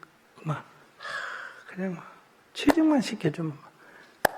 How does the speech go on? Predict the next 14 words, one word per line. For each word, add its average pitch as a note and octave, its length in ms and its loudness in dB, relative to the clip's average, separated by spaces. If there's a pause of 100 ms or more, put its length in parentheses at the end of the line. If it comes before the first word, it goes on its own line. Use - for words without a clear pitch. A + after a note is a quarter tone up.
(300)
입사만 C#4+ 380 8
시켜주면 D#3 520 0
내 A#2+ 120 -8
뭐든지 C#3+ 420 4
하겠다 C#3+ 440 -2
하는 B2+ 260 -4
그때의 F#3 840 8
간절한 C#3+ 500 2
마음으로 B2 520 -2
좀 A#2+ 240 -10
돌아가는 B2 500 -2
게 A#2+ 100 -14
좋겠다. - 720 -16 (1600)
그래서 C3 280 -2